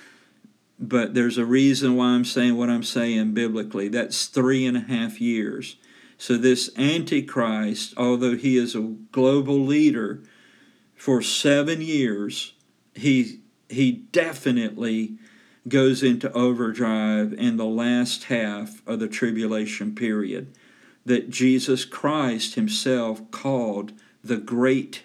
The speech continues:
Tribulation of the tribulation period. The last three and a half years, the last twelve hundred sixty days, the last forty-two months.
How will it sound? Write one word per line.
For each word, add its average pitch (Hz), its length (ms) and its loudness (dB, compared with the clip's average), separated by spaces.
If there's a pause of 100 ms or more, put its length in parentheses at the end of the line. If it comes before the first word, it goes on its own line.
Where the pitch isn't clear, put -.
Tribulation 107 1080 -2 (1000)
of 113 380 -2
the 107 400 -2 (280)
tribulation 107 760 -2
period. 101 560 -8 (260)
The 110 80 -4
last 113 440 -2
three 117 200 0
and 113 100 0
a 110 40 0
half 113 300 -2
years, 117 460 -2 (440)
the 113 140 -4
last 113 400 0
twelve 123 300 2
hundred 120 260 0
sixty 123 460 -2
days, 107 540 -2 (200)
the 117 140 -2
last 113 340 -2
forty-two 113 760 -2
months. 107 640 -4